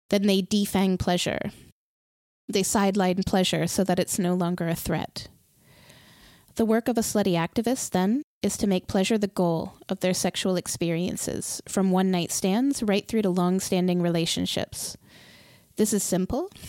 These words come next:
<laughs> but by no means easy. In the Dignified Hedonist framework, this is done in three steps. Date yourself, prime for pleasure, and savor your sensuality.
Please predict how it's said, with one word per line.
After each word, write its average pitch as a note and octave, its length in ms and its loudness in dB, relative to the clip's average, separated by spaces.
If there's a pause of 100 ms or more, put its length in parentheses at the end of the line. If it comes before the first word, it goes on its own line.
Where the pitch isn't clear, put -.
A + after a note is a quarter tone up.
(120)
<laughs> - 260 -6
but G#3 680 2
by F3+ 180 2
no F3+ 140 2
means F3 400 0
easy. - 420 -4 (1200)
In G3 120 0
the F#3 80 2
Dignified G3+ 500 0
Hedonist F#3 480 0
framework, F#3 600 0 (340)
this G#3 140 -2
is F#3+ 120 0
done F3+ 200 2
in E3+ 140 2
three F3+ 240 2
steps. - 600 -6 (760)
Date F#3 200 2
yourself, C#4 560 -2 (560)
prime C#4+ 300 2
for A#3+ 160 0
pleasure, G3+ 560 2 (520)
and F#3 160 -2
savor G#3 340 0
your F#3 300 2
sensuality. F3+ 920 -2